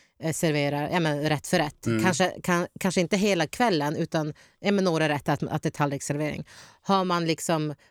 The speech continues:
Speaker 1: femtio och uppåt, då tycker jag faktiskt man ska ha någon typ av buffé eller någon typ av så här, eh, sharing mitt på bordet. För det blir, alltså, dels kostnadsmässigt, för att jag tänker att har man plating, alltså
Speaker 2: Mm.
Speaker 1: en tallrik var,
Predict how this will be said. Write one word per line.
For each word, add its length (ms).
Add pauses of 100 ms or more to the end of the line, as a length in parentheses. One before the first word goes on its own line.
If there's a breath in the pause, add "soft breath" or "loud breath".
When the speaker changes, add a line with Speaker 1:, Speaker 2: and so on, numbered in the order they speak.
Speaker 1:
femtio 600
och 180
uppåt, 320
då 220
tycker 260
jag 40
faktiskt 300
man 120
ska 140
ha 320
någon 200
typ 180
av 80
buffé 600 (280 loud breath)
eller 180
någon 100
typ 240
av 140
så 120
här, 340
eh, 60
sharing 760 (100)
mitt 320
på 100
bordet. 420 (380 loud breath)
För 120
det 120
blir, 640 (560)
alltså, 560
dels 520 (180)
kostnadsmässigt, 880
för 80
att 120
jag 140
tänker 220
att 400
har 180
man 360
plating, 640
alltså 200
Speaker 2:
Mm. 120
Speaker 1:
en 120
tallrik 560
var, 360